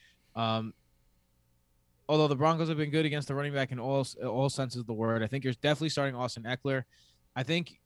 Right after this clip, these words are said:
you know, Keenan Allen has been less than you've hoped in the past couple weeks, but I think you gotta throw him out there.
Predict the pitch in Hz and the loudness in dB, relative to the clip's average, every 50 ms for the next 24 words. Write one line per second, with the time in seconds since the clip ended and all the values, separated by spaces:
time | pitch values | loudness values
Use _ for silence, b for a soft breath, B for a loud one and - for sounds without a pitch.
0 | _ _ _ _ _ - 156 170 165 - - - 196 208 214 196 156 151 165 180 | _ _ _ _ _ 0 0 0 0 0 -2 -2 0 2 2 2 4 2 2 2
1 | 202 214 208 196 185 185 180 165 151 185 196 196 190 190 196 185 165 - _ _ | 2 0 0 0 0 -2 -2 -2 -2 -2 -2 -2 -2 -4 -8 -10 -12 -16 _ _
2 | _ _ _ _ _ _ _ _ _ _ _ _ _ _ _ _ _ _ _ _ | _ _ _ _ _ _ _ _ _ _ _ _ _ _ _ _ _ _ _ _
3 | _ _ _ _ _ _ _ 131 139 165 175 180 170 - - - 185 180 180 185 | _ _ _ _ _ _ _ 0 2 2 2 2 0 -2 -4 -2 -2 -2 -2 -4
4 | 185 180 180 180 180 175 160 175 - - - - 127 - 175 185 190 190 180 - | -4 -6 -4 -4 -4 -4 -4 -6 -8 -10 -10 -6 0 4 6 6 6 4 2 -4
5 | - - - 180 180 185 - 180 180 175 180 - - 190 180 151 165 170 175 185 | -12 -10 -8 -6 -6 -4 0 4 4 4 4 2 0 -2 -2 -2 -2 0 2 2
6 | 196 196 - - - 156 143 139 131 135 156 160 151 156 147 143 - - 156 151 | 2 0 -2 -4 -4 -2 -2 -2 -2 -4 -4 -2 0 0 0 0 0 0 0 0
7 | 151 147 143 143 139 135 - 143 143 143 139 135 | 0 0 0 -2 -2 -2 0 0 0 0 0 -2